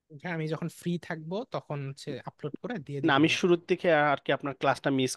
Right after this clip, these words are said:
Speaker 2: করছি আর কি, আম, এই জন্যে।
Speaker 1: বা আগামীকাল পাবেন, আর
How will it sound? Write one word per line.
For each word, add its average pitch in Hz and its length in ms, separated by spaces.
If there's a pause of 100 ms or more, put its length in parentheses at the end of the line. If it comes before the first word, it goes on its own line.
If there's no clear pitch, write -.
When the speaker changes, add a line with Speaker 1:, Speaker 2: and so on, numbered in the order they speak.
Speaker 2:
করছি - 260 (100)
আর 120 140
কি, 127 80 (340)
আম, 123 220 (920)
এই 135 140
জন্যে। 123 200 (1200)
Speaker 1:
বা 160 120 (140)
আগামীকাল 226 420 (100)
পাবেন, 226 260 (240)
আর 156 80